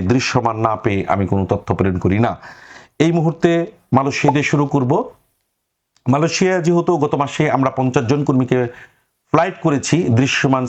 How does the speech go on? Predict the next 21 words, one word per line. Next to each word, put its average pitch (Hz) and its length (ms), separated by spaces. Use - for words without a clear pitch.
সাকসেস 135 360
ফ্লাইট 117 280
দেখিয়েছি 117 420
এবং 139 140
মার্চের 180 380
পর 190 100
থেকে 165 160
আমরা 127 120
ধারাবাহিকভাবে 117 640
আমরা 120 200
মালয়েশিয়ার 127 560
কনস্ট্রাকশন 156 680
এবং 139 160
সার্ভিস 143 340
সেক্টর 160 300
থেকে 131 220
শুরু 131 200
করে, 123 120
ফ্যাক্টরি 143 360
থেকে 127 200
শুরু 123 140